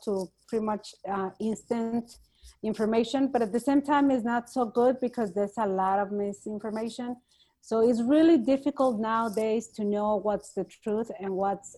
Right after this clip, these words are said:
um, just composed as it has been, uh, for, uh, many, many years and decades, which is the majority of the T V, and mainstream, uh, media, it's, um, you know,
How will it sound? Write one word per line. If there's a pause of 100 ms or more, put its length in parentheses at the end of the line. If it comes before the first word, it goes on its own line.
um, (480)
just
composed
as
it
has
been, (480)
uh,
for,
uh, (220)
many,
many
years
and
decades,
which
is (120)
the
majority
of
the
T
V, (500)
and
mainstream, (140)
uh, (160)
media, (100)
it's,
um, (640)
you
know,